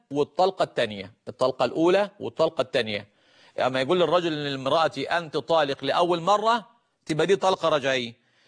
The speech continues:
والتاني مرة اسمها برضو طلقة إيه؟ رجعية،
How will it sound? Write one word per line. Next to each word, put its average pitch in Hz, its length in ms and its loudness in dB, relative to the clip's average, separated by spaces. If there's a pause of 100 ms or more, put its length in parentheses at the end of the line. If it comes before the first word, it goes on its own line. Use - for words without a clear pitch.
(180)
والتاني 147 480 0
مرة 214 500 2 (160)
اسمها 147 220 -4
برضو 160 260 2
طلقة 170 280 0
إيه؟ 180 340 2
رجعية، 131 640 -2